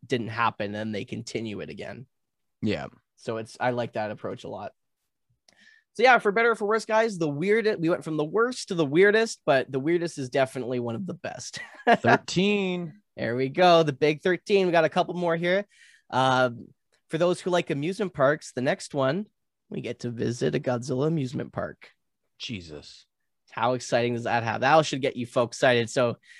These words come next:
Speaker 1: the next film we'll be doing is, of course, for all those fans that know, the wonderful, the one, the only Godzilla versus Gigan, which features one of Josh's favorite monsters. So I'm sure he's gonna love
Speaker 2: Ghidorah?
Speaker 1: it.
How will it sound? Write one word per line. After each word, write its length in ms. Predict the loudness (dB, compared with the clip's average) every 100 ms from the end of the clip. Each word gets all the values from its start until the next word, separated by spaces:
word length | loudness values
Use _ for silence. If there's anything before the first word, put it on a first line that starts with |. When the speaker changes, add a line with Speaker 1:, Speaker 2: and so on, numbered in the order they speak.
| -20 -4
Speaker 1:
the 60 | 2
next 300 | 4 2 2
film 200 | 2 2
we'll 140 | 0
be 120 | -4 0
doing 400 | 0 2 0 -4
is, 260 | -4 -6 -4
of 160 | -6 -4
course, 480 | 4 6 8 4 0
for 220 | -2 0
all 140 | 0
those 180 | -2 -4
fans 280 | -2 -2 -2
that 100 | 0
know, 380 | 4 4 4 2
the 180 | 0 0
wonderful, 600 | 0 0 0 0 0 0
the 100 | -2
one, 380 | 0 0 0 0
the 160 | -2
only 500 | -2 -2 -2 -2 -4 -10 _ _ _ 0
Godzilla 580 | 2 2 0 -2 0 -2
versus 540 | -2 -2 -2 -4 -4 -10 -4
Gigan, 680 | -2 0 -2 -6 -8 -10 -16 -20 _ _ _ _ _ _ _
which 300 | -4 -4 -2
features 460 | -2 -2 2 2 2
one 140 | 2 0
of 80 |
Josh's 420 | 2 2 2 -2 -6
favorite 360 | -4 -2 0
monsters. 580 | 4 4 2 -2 -2 -4
So 300 | -8 -2 -2
I'm 120 | -2
sure 200 | -4 -6
he's 160 | -4 -4
gonna 120 | -2
love 260 | 2 2 2
Speaker 2:
Ghidorah? 100 |
Speaker 1:
it. 80 | -2